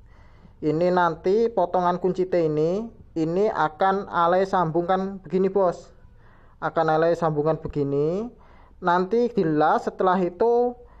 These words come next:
kita akan memasukkan ini, Bos, akan kita menggandengkan ini nanti ke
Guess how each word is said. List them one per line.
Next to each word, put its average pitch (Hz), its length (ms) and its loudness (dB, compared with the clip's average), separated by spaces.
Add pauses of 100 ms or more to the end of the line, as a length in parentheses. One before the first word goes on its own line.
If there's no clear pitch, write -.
(200)
kita 214 680 0 (580)
akan 196 800 0
memasukkan 175 680 0
ini, 180 160 0
Bos, 175 640 -2 (640)
akan 180 340 0
kita 190 240 -2
menggandengkan 165 800 0
ini 170 320 -2
nanti 170 340 0
ke 208 380 0